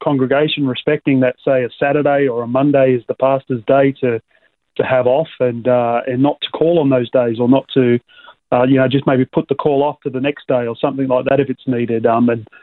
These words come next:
uh, ju-, just li-, I think just little things like that is, is a major help. Um, it's those little distractions when the pastor does get time off that, uh, can tend to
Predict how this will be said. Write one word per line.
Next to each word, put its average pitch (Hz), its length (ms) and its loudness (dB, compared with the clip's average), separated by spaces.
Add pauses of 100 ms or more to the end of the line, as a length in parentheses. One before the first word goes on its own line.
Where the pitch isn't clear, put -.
(300)
uh, 139 120 2
ju-, 185 240 0
just 240 300 2
li-, 151 160 4
I 170 80 4
think 170 220 -4
just - 180 -10
little 151 380 2
things 131 260 0
like 127 220 0
that 139 240 0
is, 120 140 -10 (100)
is 127 160 -6
a 127 40 0
major 127 420 0
help. 123 260 -2 (480)
Um, 113 480 -2
it's 127 200 -2
those 135 200 0
little 160 220 0
distractions 139 640 -4
when 127 180 -2
the 131 80 -2
pastor 131 340 -2
does 139 260 0
get 131 260 -4
time 117 220 -6
off 110 160 -8 (560)
that, 131 160 2
uh, 120 180 -2
can 135 160 -6
tend 139 240 -2
to 120 140 -6